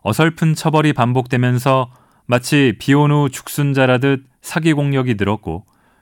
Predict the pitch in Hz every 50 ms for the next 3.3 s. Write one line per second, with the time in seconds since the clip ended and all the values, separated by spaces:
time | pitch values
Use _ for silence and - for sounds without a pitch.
0 | _ _ - 127 127 135 127 - 143 135 123 104 87 85 - - 107 117 120 -
1 | 143 139 139 131 - - - - - 127 123 120 117 110 135 135 139 135 135 -
2 | _ _ _ _ - - 104 104 104 - - 135 131 127 123 127 139 131 120 98
3 | 85 - - 82 80